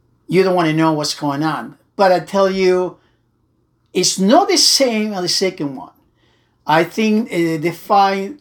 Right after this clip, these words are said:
the fight scenes were great, like always. The action were great.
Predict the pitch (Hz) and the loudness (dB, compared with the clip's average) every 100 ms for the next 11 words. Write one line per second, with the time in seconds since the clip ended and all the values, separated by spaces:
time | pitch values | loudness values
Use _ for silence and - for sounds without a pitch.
0 | - 170 170 208 196 202 196 - 180 185 | -10 -10 -6 -2 -2 -2 -4 -4 -2 -4
1 | 180 - 151 151 147 165 185 202 185 147 | -6 -6 -8 -8 -6 0 0 0 -4 -6
2 | 143 185 196 196 208 - _ _ _ 160 | -4 0 2 2 0 -2 _ _ _ -4
3 | 151 151 180 190 - 190 180 175 165 190 | -2 0 2 2 0 -4 -4 -6 -4 -2
4 | 196 196 196 | 0 0 -2